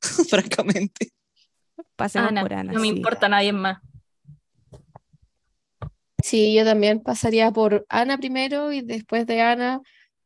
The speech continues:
Speaker 4: eh, re-, pasaría
Speaker 3: Charlotte.
Speaker 4: a Charlotte. Sí, listo.
Speaker 3: Listo. Ya
Speaker 1: De
Speaker 3: está,
Speaker 1: una.
Speaker 3: los hombres no sirven.
Speaker 4: ¿Saben qué? Sí, le, le, le tengo fe a Charlotte, como que siento que ella va a ser, ella va a ser la, la luz de,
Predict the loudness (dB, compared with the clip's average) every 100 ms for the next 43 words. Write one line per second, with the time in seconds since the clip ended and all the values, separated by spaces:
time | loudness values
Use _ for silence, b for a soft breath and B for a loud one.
0 | _ _ _ 2 6 6 6 6 4 2
1 | 0 -2 -4 -2 0 2 2 2 2 2
2 | 0 -2 -4 -8 -10 _ _ _ -10 -6
3 | -8 -8 -16 _ _ -10 -10 -12 _ _
4 | _ -10 -10 -12 -10 -10 -12 -16 _ _
5 | _ _ _ _ _ -8 -2 0 2 2
6 | 0 -2 -4 -6 -6 -6 -6 -8 -8 -12
7 | _ 2 4 4 4 2 0 2 2 2
8 | 2 4 4 4 4 2 0 -4 -2 -2
9 | -2 -2 -2 -4 -6 -4 -4 -4 -6 -2
10 | -2 2 2 4 4 2 2 2 2 4
11 | 2 0 -2 2 2 0 -2 -4 -4 -6
12 | -10 -6 -4 -2 0 -2 -2 -6